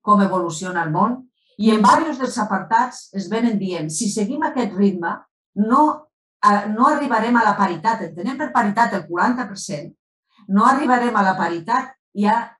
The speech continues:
ca-, casos en, fins a finals de segle, en molts àmbits. No? En aquests moments només hi ha vint-i-dos països en els que hi hagi hagut una dona que sigui cap de govern o cap d'estat. Només vint-i-dos dels dos-cents i pico que hi ha.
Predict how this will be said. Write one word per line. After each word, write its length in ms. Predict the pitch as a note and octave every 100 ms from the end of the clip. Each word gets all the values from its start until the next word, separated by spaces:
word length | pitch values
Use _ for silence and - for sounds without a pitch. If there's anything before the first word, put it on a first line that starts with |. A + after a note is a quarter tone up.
| _ _
ca-, 300 | G#3+ G3+ G3+ G3
casos 380 | G3+ G3+ G#3+ G3+
en, 220 | E3+ D#3 -
fins 300 | G#3 G3+ -
a 120 | -
finals 340 | E3 F3 G3+ D#3+
de 60 | D#3
segle, 460 | G3 G3+ - - _ _ -
en 160 | F#3
molts 280 | G3+ A#3+ -
àmbits. 480 | F#3 D3+ B2 - - - _ _
No? 220 | D3+ G3 A#3 - -
En 160 | E3 F3
aquests 260 | - G#3
moments 360 | G3+ G#3 B3 G#3+
només 380 | G#3 G3+ A#3+ - -
hi 140 | G3 A3+
ha 80 |
vint-i-dos 540 | A3+ G3+ - G3 C4 -
països 400 | C4 B3 D4+ - A#3+
en 80 | G3+
els 360 | F#3+ F#3 G3+ -
que 80 |
hi 80 | F#3+
hagi 220 | G#3 A3 A3
hagut 380 | F#3+ A#3 - A3+
una 220 | G#3+ G#3+ - E3+
dona 240 | G3+ G#3+
que 120 | G#3
sigui 280 | - G3+ A3 G#3
cap 180 | G3+
de 80 | G#3
govern 380 | F3 F3 F#3+ G3+
o 20 |
cap 220 | F3 E3
d'estat. 340 | E3 - F3 - _ _ -
Només 320 | G#3+ A#3+ G#3+
vint-i-dos 560 | A3+ G3+ F#3+ G3 G3+ - - _ _
dels 160 | E3 E3
dos-cents 380 | F3 G3 G3 D#3+
i 60 |
pico 240 | D#3 D3+ C#3
que 140 | D#3
hi 80 |
ha. 60 | D3+